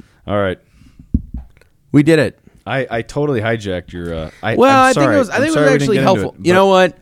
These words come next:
Speaker 2: I, I would honestly, I'd recommend this book wholeheartedly
Speaker 1: If I was
Speaker 2: with corned beef hash.
Speaker 1: Yeah, exactly. At the Liberty Cafe.
Speaker 2: Liberty Cafe.
Speaker 1: In Libertyville, not in Mundelein.
Speaker 2: Right. It's, it's bordering on there. It's just
Speaker 1: That's
Speaker 2: a
Speaker 1: different.
Speaker 2: a short five-minute,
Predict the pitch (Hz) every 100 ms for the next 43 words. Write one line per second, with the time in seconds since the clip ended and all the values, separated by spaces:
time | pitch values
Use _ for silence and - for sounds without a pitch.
0 | - 147 160 135 151 156 131 131 151 156
1 | - 143 120 107 123 131 139 135 123 -
2 | 117 107 - _ - 139 139 120 120 107
3 | 104 107 135 170 143 147 - 151 135 113
4 | 107 104 90 69 - - 127 131 175 -
5 | - - 98 90 92 85 73 - _ _
6 | _ 95 92 95 92 95 104 107 98 90
7 | - - - _ _ _ - 98 85 80
8 | 110 104 101 101 95 - 92 131 123 104
9 | 87 76 - - 101 101 87 95 87 76
10 | 71 98 - 127 107 110 120 - - -
11 | 151 - - 110 98 90 90 90 87 92
12 | - 123 120 110 143 143 98 76 - 107
13 | - - 147 143 - 143 135 147 135 139
14 | 135 -